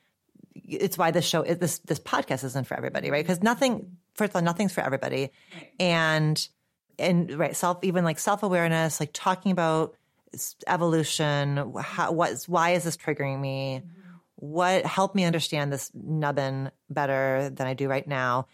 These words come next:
Speaker 1: That kind of conversation, that kind of connection, that kind of, like, use of time and space does not appeal to everybody. It's not where
Speaker 2: No,
Speaker 1: everybody
Speaker 2: it does
Speaker 1: lives.
Speaker 2: not. No, no, yeah.
Speaker 1: And thank
Speaker 2: And
Speaker 1: goodness, because then we wouldn't have, I'm sure there's all kinds of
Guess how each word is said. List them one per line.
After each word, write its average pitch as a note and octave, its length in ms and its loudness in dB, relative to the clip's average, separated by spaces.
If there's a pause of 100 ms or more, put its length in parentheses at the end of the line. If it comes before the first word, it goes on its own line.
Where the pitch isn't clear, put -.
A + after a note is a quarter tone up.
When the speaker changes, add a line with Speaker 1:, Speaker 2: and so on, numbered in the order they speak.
(320)
Speaker 1:
That G#3 380 2
kind F3+ 480 2
of E3 100 0
conversation, D3+ 540 -4
that D3+ 140 -4
kind E3+ 260 0
of E3+ 100 0
connection, C#3+ 440 -6
that C#3+ 100 -4
kind E3 260 -2
of, D3 80 -2
like, C3+ 180 -2
use D3 300 0
of C3+ 80 -6
time C#3 280 -4
and C3 100 -6
space D3 480 0 (360)
does G3 200 6
not D#3+ 120 2
appeal B2+ 440 -2
to D3 120 -6
everybody. C3 220 -2
It's - 120 -6
not D#3+ 160 0
where F3+ 120 2
Speaker 2:
No, A3 180 4
Speaker 1:
everybody D3 140 4
Speaker 2:
it - 40 -4
does F3 200 0
Speaker 1:
lives. F#3 140 4
Speaker 2:
not. - 180 -4
No, A#3+ 380 4
no, A3+ 300 4
yeah. B3 240 4
Speaker 1:
And C#3+ 100 2
thank F#3 120 4
Speaker 2:
And F#3 80 4
Speaker 1:
goodness, F3 280 2
because G3+ 260 0
then F#3 140 2
we F#3 80 4
wouldn't F3 280 0
have, E3 380 -2
I'm E3 140 -2
sure E3+ 160 -8
there's C#3+ 120 -6
all D3 80 -2
kinds D#3 300 -6
of C#3 200 -6